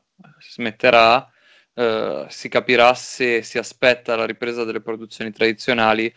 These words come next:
o se è più opportuno investire su qualcosa, eh, di inedito come può essere per nell'animazione,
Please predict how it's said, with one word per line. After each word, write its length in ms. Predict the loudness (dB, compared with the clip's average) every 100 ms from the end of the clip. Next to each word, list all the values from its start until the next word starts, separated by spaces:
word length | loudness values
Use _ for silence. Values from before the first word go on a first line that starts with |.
| _ _
o 180 | 0 2
se 640 | 0 -6 0 2 4 2 0
è 160 | -6
più 180 | -6 -12
opportuno 480 | -12 -10 -12 -12 -12
investire 480 | -10 -12 -6 -4 -4
su 140 | -6
qualcosa, 840 | 0 0 0 0 0 0 2 2 0 _ _
eh, 400 | -4 -4 -2 -6 -8
di 920 | -12 -6 -4 -4 -4 -4 -6 -10 -8
inedito 460 | -2 0 0 0 -2
come 220 | -2 -4
può 140 | 0
essere 280 | -2 0 -4
per 120 | -2
nell'animazione, 880 | -4 -4 -4 -6 -10 2 4 6 2